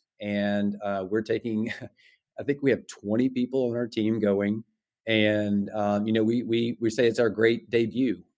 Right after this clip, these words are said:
and we're really excited about it. Um, if you're familiar with sherm, um, sherm, uh,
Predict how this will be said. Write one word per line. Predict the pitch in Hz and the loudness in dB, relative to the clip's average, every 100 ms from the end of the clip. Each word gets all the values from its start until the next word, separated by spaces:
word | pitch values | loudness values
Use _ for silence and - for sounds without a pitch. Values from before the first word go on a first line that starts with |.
| _ | _
and | 107 104 104 | -2 0 0
we're | 104 123 | 2 2
really | 123 127 | 4 4
excited | 123 120 113 110 110 | 2 2 2 4 2
about | 104 107 104 | 0 0 2
it. | 104 104 - _ _ - | 2 0 -6 _ _ -6
Um, | 104 104 107 104 110 - | 0 2 2 0 -4 -6
if | 110 | -2
you're | 110 104 | 0 0
familiar | 110 113 135 135 | 0 0 4 4
with | 127 123 | 4 0
sherm, | - 117 110 110 107 107 - _ _ _ | 0 0 2 2 0 -2 -10 _ _ _
um, | 104 101 101 101 101 101 - 92 - | -2 0 2 2 0 -2 -8 -20 -18
sherm, | - - 117 113 113 107 - | -4 0 2 2 0 -2 -4
uh, | 110 | -6